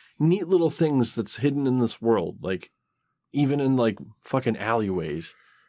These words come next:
It's, there's a lot that hasn't been discovered. And I, having beaten the game and completely acknowledging the fucking, you know, technical issues, I feel like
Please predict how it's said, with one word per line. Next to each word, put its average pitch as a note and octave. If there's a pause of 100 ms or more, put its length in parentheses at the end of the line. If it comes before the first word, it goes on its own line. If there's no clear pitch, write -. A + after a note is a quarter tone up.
It's, - (120)
there's D3 (260)
a C3
lot B2
that A2+
hasn't A#2
been A2
discovered. G#2+ (960)
And B2+ (580)
I, E3 (540)
having D#3 (360)
beaten C3
the C#3
game A2+
and G#2+
completely A#2+
acknowledging A2
the G#2
fucking, G#2
you A2+
know, G2+
technical G#2
issues, C3 (680)
I C3+ (260)
feel G3
like A2+